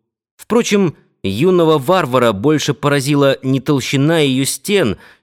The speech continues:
не каменная лестница, ведущая к храму Эшмуна, а легенда о царице Дидоне, создавшей эту древнюю часть города.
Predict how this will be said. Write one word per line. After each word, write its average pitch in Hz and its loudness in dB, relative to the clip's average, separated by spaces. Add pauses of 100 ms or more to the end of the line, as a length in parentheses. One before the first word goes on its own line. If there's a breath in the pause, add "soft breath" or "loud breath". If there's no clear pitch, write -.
не 117 0
каменная 135 2
лестница, 117 -2
ведущая 120 -2
к - -20
храму 117 0
Эшмуна, 151 0 (420 loud breath)
а 101 0
легенда 127 0
о 120 -4
царице 131 -6
Дидоне, 110 0 (380)
создавшей 123 -2
эту 123 -6
древнюю 135 -2
часть 110 -6
города. 95 -2